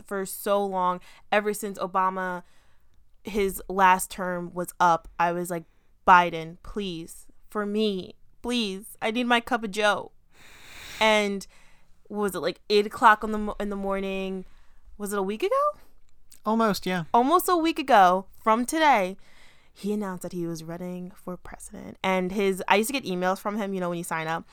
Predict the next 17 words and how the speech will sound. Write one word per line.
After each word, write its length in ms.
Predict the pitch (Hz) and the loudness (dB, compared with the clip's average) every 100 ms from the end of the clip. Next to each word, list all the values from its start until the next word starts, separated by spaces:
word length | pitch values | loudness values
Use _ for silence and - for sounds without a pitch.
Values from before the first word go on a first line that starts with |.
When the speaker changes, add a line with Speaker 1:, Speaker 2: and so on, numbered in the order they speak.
| - | -12
Speaker 2:
Mm. 320 | 143 143 143 147 | -8 -6 -6 -4
Speaker 1:
And 240 | 202 196 | -2 0
it 120 | 185 | -2
went 200 | 185 190 | -4 -4
from, 300 | 190 185 180 | -4 -4 -4
you 80 | 175 | -8
know, 300 | 165 156 170 - _ _ _ _ _ _ _ | -10 -12 -14 -20 _ _ _ _ _ _ _
being 260 | 185 170 170 | -10 -8 -10
just 260 | 170 - | -12 -12
Joe 480 | - 170 180 185 202 _ _ _ _ _ - | -8 -8 -8 -10 -14 _ _ _ _ _ -14
to 100 | 185 | -12
Joe 280 | 180 170 | -10 -10
twenty 280 | 170 185 185 | -10 -14 -16
twenty, 540 | 185 - 180 175 180 185 _ | -16 -16 -14 -12 -14 -18 _
Joe 160 | - 170 | -14 -14
for 120 | 170 | -16
president. 640 | - 160 165 170 170 165 | -14 -12 -12 -12 -14 -14